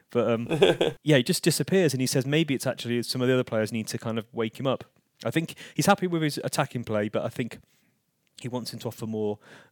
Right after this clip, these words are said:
Speaker 1: um, on the, the, the, the dirtier side of the game, you know, not the dirtier side,
Speaker 2: Yeah.
Speaker 1: the, you know, the, the working back, the tracking, um, the defending
Speaker 2: The hard
Speaker 1: needs
Speaker 2: work.
Speaker 1: to see a bit more. Yeah, exactly, the hard work. So, uh, yeah,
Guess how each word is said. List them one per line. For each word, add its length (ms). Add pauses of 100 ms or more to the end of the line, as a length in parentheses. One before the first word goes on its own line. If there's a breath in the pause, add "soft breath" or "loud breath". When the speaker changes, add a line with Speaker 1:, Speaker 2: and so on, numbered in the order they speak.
(100)
Speaker 1:
um, 260
on 120
the, 220
the, 220 (120)
the, 400 (400)
the 120
dirtier 400
side 220
of 60
the 60
game, 200
you 80
know, 100
not 120
the 60
dirtier 240
side, 100
Speaker 2:
Yeah. 220
Speaker 1:
the, 140
you 60
know, 120
the, 140 (220 loud breath)
the 80
working 360
back, 220
the 60
tracking, 460 (260 soft breath)
um, 140
the 60
defending 340
Speaker 2:
The 60
hard 100
Speaker 1:
needs 100
Speaker 2:
work. 80
Speaker 1:
to 60
see 120
a 40
bit 140
more. 140
Yeah, 240
exactly, 320
the 40
hard 200
work. 220
So, 180 (380 loud breath)
uh, 140
yeah, 200